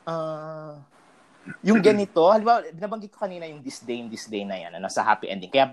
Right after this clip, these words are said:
kaya baka parang hirap na hirap tayong humanap ng totoong masayang wakas, ano, sa isang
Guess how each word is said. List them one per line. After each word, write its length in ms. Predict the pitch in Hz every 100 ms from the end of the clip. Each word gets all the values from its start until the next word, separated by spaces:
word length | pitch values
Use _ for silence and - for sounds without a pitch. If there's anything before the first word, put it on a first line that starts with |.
| -
kaya 220 | - 131
baka 200 | 131 123
parang 300 | 123 120 117 117
hirap 220 | 123 117
na 80 | 120
hirap 220 | 117 107
tayong 280 | - 107 107
humanap 440 | 110 101 95 98 -
ng 140 | 101 - _ _
totoong 440 | 180 185 180 190 180
masayang 420 | 165 147 143 135
wakas, 420 | 113 98 101 - -
ano, 200 | 113 113
sa 160 | -
isang 520 | 107 - 107 92 104